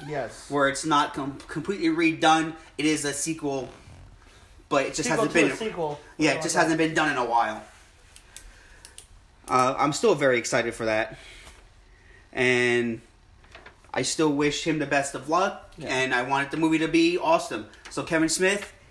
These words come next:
Speaker 2: keep doing what you do, man. You got a fan base. We all love you. Um, next, let's talk about a certain director who has put,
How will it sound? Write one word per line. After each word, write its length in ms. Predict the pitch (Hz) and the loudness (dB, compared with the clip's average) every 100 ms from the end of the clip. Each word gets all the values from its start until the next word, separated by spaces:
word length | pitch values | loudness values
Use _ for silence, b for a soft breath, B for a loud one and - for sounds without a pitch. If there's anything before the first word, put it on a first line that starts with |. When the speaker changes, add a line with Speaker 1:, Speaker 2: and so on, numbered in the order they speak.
| - | -12
Speaker 2:
keep 220 | - 190 - | -4 -4 0
doing 240 | 202 196 | -2 0
what 180 | 185 - | -2 -2
you 100 | 175 | 2
do, 160 | 165 | 4
man. 340 | 139 135 135 127 - b b b b - | 4 0 -2 -4 -14 b b b b -12
You 100 | 135 | -2
got 180 | 151 156 | 2 2
a 40 | |
fan 300 | 156 151 135 | 0 -2 0
base. 300 | 127 120 - | -2 -4 -6
We 140 | 127 139 | -4 0
all 180 | 135 | 0
love 200 | 131 123 | 0 -2
you. 140 | - 104 - - - b b b b b b - | -4 -8 -12 -20 -20 b b b b b b 0
Um, 640 | 143 165 175 175 175 160 b b b b b - b b b b b b 160 | 4 4 4 0 -4 -10 b b b b b -20 b b b b b b -4
next, 500 | 208 202 - - - b b b _ - | -2 -2 -6 -12 -14 b b b _ -4
let's 220 | 180 - | -4 -2
talk 260 | - 339 254 | 0 0 -2
about 500 | 220 202 196 175 B B B B B b b b - - _ - - - | 0 2 2 -2 B B B B B b b b -20 -20 _ -20 -20 -6
a 100 | 156 | -4
certain 360 | 156 180 165 147 | -2 -2 -2 -4
director 580 | 139 143 139 120 107 104 | -2 0 0 -4 -6 -8
who 160 | 127 123 | -8 -6
has 140 | 120 | -8
put, 420 | - 180 156 - | -4 -2 -2 -4